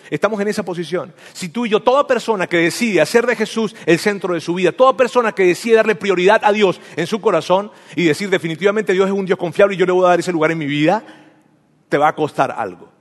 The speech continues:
Y probablemente, miren bien, probablemente tú, tú te alejaste de la iglesia por esa razón.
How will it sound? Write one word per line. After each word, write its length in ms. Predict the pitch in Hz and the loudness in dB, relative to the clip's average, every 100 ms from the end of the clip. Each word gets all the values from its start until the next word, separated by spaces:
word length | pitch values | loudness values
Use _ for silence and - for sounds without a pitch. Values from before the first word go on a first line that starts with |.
| _ - | _ -12
Y 80 | 190 | -4
probablemente, 1080 | 214 208 220 233 220 175 170 160 139 _ - | 2 2 2 0 -2 -4 -4 -6 -6 _ -10
miren 180 | 151 170 | -4 0
bien, 380 | 165 117 - - | 0 -2 -12 -4
probablemente 800 | 160 165 185 196 190 151 143 131 _ _ _ _ _ _ _ _ _ | 2 2 2 -2 -6 -8 -10 -10 _ _ _ _ _ _ _ _ _
tú, 260 | - 180 160 - _ _ _ _ _ _ _ | -2 -2 -2 -14 _ _ _ _ _ _ _
tú 100 | - | -8
te 120 | 185 220 | 0 2
alejaste 380 | 190 180 - | 2 -2 0
de 60 | 196 | 0
la 60 | 160 | 0
iglesia 400 | 151 160 180 160 | -2 -4 -6 -8
por 140 | 139 | -10
esa 160 | 135 135 | -8 -10
razón. 340 | 127 196 147 | -10 -10 -14